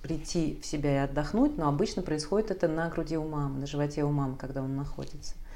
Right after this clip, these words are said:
Потому что именно в этом состоянии он может оптимально использовать свои, м, врожденные инстинкты, как я уже говорила, да, и он очень чувствителен в это, в это время к таким сигналам, и к термическим сигналам, потому что он сам еще не очень температуру регулирует хорошо,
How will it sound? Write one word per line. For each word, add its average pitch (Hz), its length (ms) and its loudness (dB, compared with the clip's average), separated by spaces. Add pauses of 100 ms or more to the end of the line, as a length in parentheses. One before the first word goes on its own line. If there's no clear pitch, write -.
(220)
Потому 160 160 -4
что 165 120 4
именно 185 220 8
в 175 80 6
этом 165 220 8
состоянии 147 540 2
он 147 100 4
может 147 300 0 (180)
оптимально 147 640 2 (100)
использовать 143 520 -2
свои, 139 380 0 (500)
м, 143 280 2
врожденные 151 520 0 (100)
инстинкты, 269 460 4
как 247 180 2
я 220 80 6
уже 190 120 2
говорила, 180 360 6
да, 185 180 6
и 170 200 4
он 214 260 6
очень 175 460 2
чувствителен 185 640 0
в 147 40 2
это, 147 240 -2
в 139 140 -2
это 147 180 0
время 190 280 4
к - 60 -6
таким 160 260 0
сигналам, 156 520 2 (440)
и - 80 -2
к - 40 -8
термическим 202 760 4
сигналам, 170 400 2
потому 160 200 2
что 156 140 -2
он 160 80 2
сам 160 180 2
еще 156 160 -2
не 156 120 2
очень 156 220 0
температуру 151 520 0
регулирует 147 480 0
хорошо, 147 560 -2